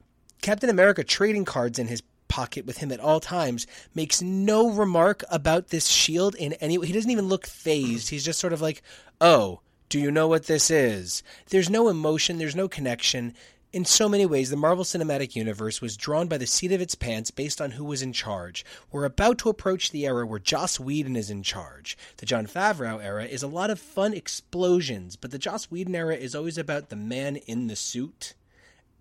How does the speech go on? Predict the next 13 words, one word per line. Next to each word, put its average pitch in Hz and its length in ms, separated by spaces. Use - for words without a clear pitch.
And 127 140
that's 165 320
something 180 320
we're 151 140
going 131 280
to 131 80
come 127 200
across 113 400
in 104 40
his 107 220
Avengers 104 580
for - 200
his 110 400